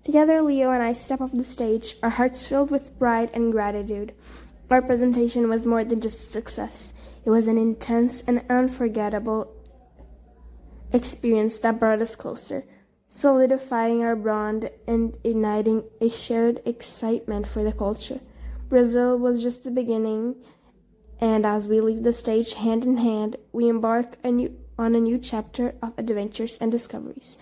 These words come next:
knowing that our friendship will continue to flourish.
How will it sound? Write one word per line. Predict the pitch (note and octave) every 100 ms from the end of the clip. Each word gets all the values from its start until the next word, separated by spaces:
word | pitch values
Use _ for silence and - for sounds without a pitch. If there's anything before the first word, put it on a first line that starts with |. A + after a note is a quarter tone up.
| - - _
knowing | B3 A3+ A3+
that | A3+ G#3+ -
our | A3 A3+
friendship | A3+ G#3 G#3+ A3 - -
will | A3+ A#3
continue | - G3+ - A3 A3
to | A#3
flourish. | - - G3+ F#3+ G3 - -